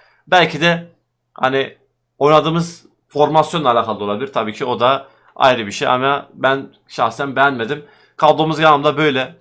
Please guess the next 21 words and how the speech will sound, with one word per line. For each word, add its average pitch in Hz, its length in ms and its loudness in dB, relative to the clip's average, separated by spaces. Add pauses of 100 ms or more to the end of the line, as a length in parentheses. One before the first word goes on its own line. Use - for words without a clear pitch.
(180)
Ufak 143 300 -2
çaplı 135 320 0
bir 139 80 -6
yorum 139 280 0
yaptık - 280 -4
kadromuza. 107 680 -2 (300)
Şimdi 151 220 -8
maçlarımıza 151 460 2
geçiyoruz. 139 320 -4
Zaten 147 300 0
beş 147 180 0
maç 135 140 -6
yapacağız. 127 340 -6
Fazla 135 280 2
sıkmayacağız 117 480 -8
sizi. 143 340 -8 (100)
İzleyen 139 280 0
herkese 127 200 -2
şimdiden 131 260 -6
teşekkür 143 300 -10
ediyorum. 135 380 -6